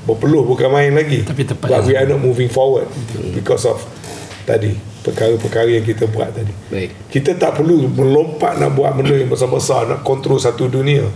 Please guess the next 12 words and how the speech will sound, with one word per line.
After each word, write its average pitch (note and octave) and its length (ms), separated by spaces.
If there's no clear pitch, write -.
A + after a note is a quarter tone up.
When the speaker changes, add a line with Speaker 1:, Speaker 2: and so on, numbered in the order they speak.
Speaker 1:
We F3 160
are D3 160
not D#3 160
world C#3+ 400
player. - 320
Patut - 320
domestik D3+ 560
dulu D#3 240
yang A2+ 160
kita B2 160
kena A#2+ 240
sempurnakan. A2+ 640